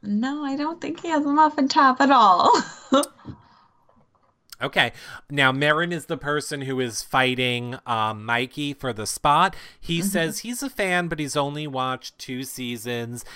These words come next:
Speaker 2: He's a very chill dude, uh,
Speaker 1: Mm-hmm.
Speaker 2: and he just wants to relax and go in, but also play the game, and he is confident, but he can be confident and nice, and he seems like he's battling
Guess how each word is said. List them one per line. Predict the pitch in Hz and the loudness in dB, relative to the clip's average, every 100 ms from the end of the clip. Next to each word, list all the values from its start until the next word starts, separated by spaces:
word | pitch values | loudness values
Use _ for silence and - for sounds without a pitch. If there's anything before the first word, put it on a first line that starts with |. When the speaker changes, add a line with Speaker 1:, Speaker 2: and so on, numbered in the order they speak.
| - | -18
Speaker 2:
He's | - 113 92 | -12 -12 -10
a | |
very | 87 98 98 101 | -6 -2 -2 -4
chill | - 120 113 151 | -10 -8 -6 -6
dude, | 139 127 127 123 120 120 120 120 - - - 117 | -8 -6 -4 -4 -4 -4 -6 -8 -16 -20 -10 -2
uh, | 110 104 104 101 | 0 2 0 -2
Speaker 1:
Mm-hmm. | 90 80 _ | -6 -14 _
Speaker 2:
and | 120 113 110 107 95 | -2 -2 -2 -6 -12
he | _ 220 | _ -14
just | 214 214 | -12 -8
wants | 190 160 - | -6 -6 -8
to | - | -10
relax | 131 131 135 131 127 127 - | -8 -4 -2 -2 -2 -6 -12
and | 107 | -10
go | 123 120 117 | -6 -6 -6
in, | 117 113 | -8 -8
but | 135 | -6
also | 208 226 - 233 | -4 -4 -6 -8
play | 233 202 185 175 | -6 -4 -4 -4
the | 175 | -6
game, | 165 156 143 143 | -6 -6 -8 -10
and | 135 | -10
he | 139 160 | -8 -8
is | 160 | -8
confident, | - 156 147 143 151 143 | -6 -6 -6 -6 -8 -8
but | - | -8
he | 247 | -10
can | 254 240 | -8 -8
be | 240 | -10
confident | - 202 185 175 180 185 180 | -4 -2 -2 -4 -8 -6 -6
and | 180 | -6
nice, | 156 143 147 147 139 - | 0 0 0 -4 -8 -10
and | 139 123 - - | -10 -10 -14 -16
he | - 151 | -6 -6
seems | - 170 170 165 - | -6 -6 -6 -8 -6
like | 151 131 | -6 -6
he's | 135 131 110 | -8 -8 -4
battling | 123 127 127 120 120 117 117 113 | 2 2 2 -2 -4 -8 -10 -16